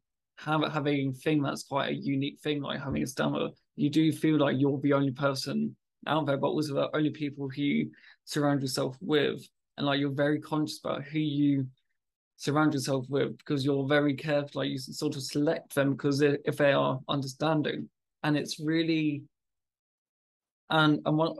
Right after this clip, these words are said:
and one of the things is, like, pe-, people are like, "S-, why, why would you want to do, like, public speaking? Like, surely, like, ha-, ha-, having a stammer, like, you would hate public speaking." But it's like, but no, because it motivates me because I know that I'm not meant to be doing it.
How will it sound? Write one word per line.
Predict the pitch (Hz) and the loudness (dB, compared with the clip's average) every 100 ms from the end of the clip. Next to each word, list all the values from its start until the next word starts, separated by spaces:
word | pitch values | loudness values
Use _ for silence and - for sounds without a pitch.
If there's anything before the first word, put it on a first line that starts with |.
| - | -6
and | 156 | -2
one | 165 | 0
of | 170 | 0
the | 151 | -2
things | 151 151 | -2 -2
is, | - 131 | -4 -6
like, | 139 - | -6 -4
pe-, | 165 160 - | -4 -4 -4
people | 170 165 143 | -4 -2 -2
are | 160 | -4
like, | - _ _ _ | -6 _ _ _
"S-, | - - | -16 -8
why, | 151 156 196 | -6 -4 -4
why | - 185 | -2 -2
would | 214 | 0
you | 214 | -2
want | 185 | -4
to | - | -2
do, | 160 | -2
like, | 147 - | -2 -4
public | 151 147 - | -8 -6 -6
speaking? | - 156 156 | -2 -2 -2
Like, | - - | -6 -8
surely, | - 156 170 165 151 143 135 _ _ _ | -8 -4 -2 0 0 0 -4 _ _ _
like, | 143 | -2
ha-, | 151 151 147 | -2 -4 -4
ha-, | 160 | -6
having | - 151 151 | -4 -2 0
a | 139 | -2
stammer, | - 147 139 | -2 -2 -2
like, | - 143 - | -2 -4 -4
you | 143 151 147 | 0 2 4
would | 139 135 | 2 0
hate | 170 151 | -2 -2
public | 147 147 139 | -2 -4 -4
speaking." | - 180 | -2 -2
But | 151 - | -2 -8
it's | 131 | -2
like, | 151 - _ _ _ _ _ _ | -2 -2 _ _ _ _ _ _
but | 156 | 0
no, | 160 180 | 2 2
because | 131 135 | 0 0
it | 143 | 2
motivates | 143 151 151 147 143 - | 2 2 0 -2 -2 -4
me | 139 151 170 | -2 0 2
because | 131 - 135 - | 0 -2 -4 0
I | 147 | 2
know | 143 143 | 4 2
that | 131 | 0
I'm | 143 139 | 0 0
not | 139 156 | 0 -2
meant | 151 131 | -2 -4
to | - | -4
be | 135 | -2
doing | 143 135 143 | 0 0 0
it. | 180 | -4